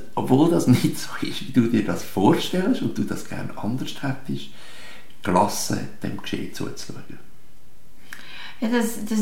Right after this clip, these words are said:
Speaker 2: ist noch ein guter Punkt, wo du da sagst, dass ich sehe natürlich nur einen ganz bestimmten Ausschnitt aus der Welt vom Nave im Moment.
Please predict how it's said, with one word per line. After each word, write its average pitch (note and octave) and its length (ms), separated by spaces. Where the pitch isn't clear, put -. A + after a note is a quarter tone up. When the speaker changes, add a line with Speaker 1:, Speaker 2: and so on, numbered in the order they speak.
Speaker 2:
ist G#3+ 160
noch F#3+ 120
ein F#3 180
guter G#3 240
Punkt, G#3 400
wo A3 60
du G3+ 160
da G#3 160
sagst, F3+ 520
dass - 340
ich - 140
sehe G#3 120
natürlich F#3+ 480
nur G#3 280
einen G3 160
ganz G3+ 400
bestimmten G#3 640
Ausschnitt G#3 480
aus F#3 180
der F#3+ 100
Welt F#3 340
vom F#3 240
Nave F#3 220
im F#3 360
Moment. F#3 540